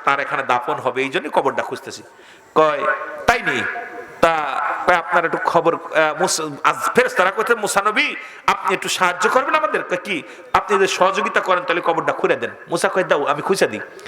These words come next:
মূসা আলাইহিস সালামে নিজের কবর নিজে খুঁড়ছে, নিজের কবর ভালো করে সুন্দর করে খুঁজা মূসা আলাইহিস সালাম ছায়া ছায়া দেখের, "কার কবর, এর মধ্যে থাকতে হবে, দুনিয়া আর এত শান শৌকাত সব ফেলে থুয়ে কবরে থাকতে হবে।"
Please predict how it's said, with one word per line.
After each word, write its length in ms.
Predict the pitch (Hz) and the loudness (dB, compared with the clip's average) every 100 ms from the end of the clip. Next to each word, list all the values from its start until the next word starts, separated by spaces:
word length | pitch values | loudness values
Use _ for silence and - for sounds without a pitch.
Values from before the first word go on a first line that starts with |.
| - - | -14 2
মূসা 240 | 190 - | 4 4
আলাইহিস 220 | 190 165 | 2 2
সালামে 280 | - 175 165 | 2 2 2
নিজের 260 | 160 165 175 | 0 2 2
কবর 280 | 165 151 147 | 2 2 2
নিজে 200 | 135 147 | 0 0
খুঁড়ছে, 360 | 135 - 98 - - - - - | 0 -2 -4 -8 -12 -20 -10 0
নিজের 260 | 185 180 | 2 2
কবর 320 | - 165 190 | 4 2 2
ভালো 240 | 180 175 170 | 2 2 2
করে 180 | 160 135 | 0 0
সুন্দর 380 | - 175 180 | -2 -2 -2
করে 180 | - 147 | 0 -2
খুঁজা 540 | 135 202 233 - 110 - - - - - | -2 -2 -2 0 0 0 -4 -6 -6 0
মূসা 200 | 165 170 | 2 2
আলাইহিস 220 | 165 165 | 2 2
সালাম 200 | 170 156 | 2 2
ছায়া 0 | |
ছায়া 200 | 165 160 | 0 0
দেখের, 340 | 151 147 151 | 0 0 -2
"কার 340 | 143 151 156 147 | 0 0 0 -2
কবর, 500 | 156 139 160 147 123 - - - - | 0 2 2 0 -2 -8 -16 -20 0
এর 120 | 156 | 2
মধ্যে 220 | 156 151 | 2 0
থাকতে 400 | 131 147 - - | 0 -2 -2 -2
হবে, 140 | 120 113 | -2 -2
দুনিয়া 440 | 117 165 156 143 | -4 -4 0 2
আর 60 | 151 | 0
এত 160 | 165 | -2
শান 280 | 190 - 185 | -2 -2 -2
শৌকাত 400 | - 127 - - | -2 -2 0 -2
সব 160 | - 110 - | 0 -2 0
ফেলে 200 | 92 87 | -2 -2
থুয়ে 360 | - 123 127 - - - - | -4 -4 -4 -8 -16 -16 0
কবরে 240 | 151 170 | 2 2
থাকতে 360 | - 185 - - | 0 -2 -2 -2
হবে।" 140 | 196 | -2